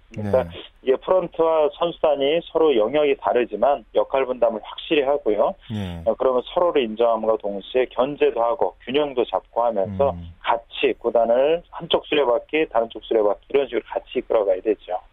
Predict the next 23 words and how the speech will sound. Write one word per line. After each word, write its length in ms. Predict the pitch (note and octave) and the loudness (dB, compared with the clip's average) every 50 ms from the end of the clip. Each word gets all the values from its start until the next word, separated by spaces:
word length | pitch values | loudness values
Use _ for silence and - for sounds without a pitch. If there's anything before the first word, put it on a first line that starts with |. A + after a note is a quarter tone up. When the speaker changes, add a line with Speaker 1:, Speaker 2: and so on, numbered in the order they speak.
| _ - A2+ | _ -12 -8
Speaker 2:
예, 140 | G#2 G#2+ A#2 | -4 -2 -2
예. 520 | A#2 A2+ A2+ G2+ F#2 F2+ F2 F2 E2+ E2 D#2+ - _ _ | 0 0 -2 -2 -4 -6 -8 -8 -10 -12 -14 -18 _ _
그렇군요. 500 | - - F#2+ F2+ - - E2+ E2 E2+ E2+ - - - - - - - - - - | -18 -16 -16 -16 -16 -16 -14 -14 -14 -16 -18 -20 -20 -20 -20 -20 -20 -20 -16 -8
자, 260 | - G#2+ G#2 F#2 E2+ - | -4 -2 -2 -2 -2 -6
감독 420 | - - C#3+ D#3 E3+ E3+ G3 F#3+ | -6 -4 -2 0 2 2 0 0
사퇴와 960 | - - G3 F3+ - G3 F#3 F3+ F3 F3+ F#3 F3+ E3+ C3+ G#2+ G2 F#2 F#2 F2 F2 - - _ | 0 0 -2 0 0 0 2 4 4 4 4 4 4 4 2 2 0 -2 -4 -8 -12 -18 _
그 400 | - C#3+ C#3 C3+ C3+ B2+ A#2 G#2 - | -8 -4 -2 -2 -2 -2 -2 -4 -4
감독 260 | - B2 B2+ A#2+ C#3 | -4 -4 -4 -4 -6
선임 400 | - - - C#4+ D4+ D4 C#4 C4 | -4 -2 0 0 2 0 0 0
과정에서 840 | F#3+ C#3 A#2+ C3 B2+ A#2 G#2+ F#2+ - G2 F2+ F#2 G2 G#2 G#2 F2+ - - | 0 0 0 0 -2 -2 -4 -4 -4 -6 -4 -4 -2 -4 -4 -4 -6 -6
팬들의 340 | E3+ E3+ E3+ E3 E3 D#3+ | -4 -4 -4 -2 0 2
Speaker 1:
네. 80 | - G#3+ | 2 2
Speaker 2:
항의와 300 | G#3 F#3+ F#3 F#3 F3+ D3 | 2 2 0 0 0 0
의견이 320 | A#2+ A#2+ A#2 C3+ C3 C3+ | -2 -2 -4 -4 -4 -4
큰 240 | C3 - - C4+ B3+ | -6 -6 -6 -4 -2
역할을 320 | F3+ A#2 - - E3+ E3+ D#3+ | -2 -2 -2 -2 -2 -2 -2
하고 120 | D3+ D3 | -2 -2
있다는 200 | C#3+ - D3 C#3 | -4 -4 -4 -4
생각이 400 | C3+ D3+ C#3 A#2 A#2 A2 A2 A2 - - - | -4 -4 -4 -4 -4 -4 -4 -6 -8 -6 -2
듭니다. 400 | - C#3+ C#3 B2 G#2+ A2 C#3 C3 | 0 0 2 2 0 0 0 0
요즘 240 | G#2+ G2+ A2 A2+ G#2 | 0 -2 -2 -4 -6
들어 120 | G2 F#2+ | -6 -8
특히. 440 | - - - - - - G#2 E2+ D#2 | -10 -12 -16 -12 -8 -8 -8 -8 -8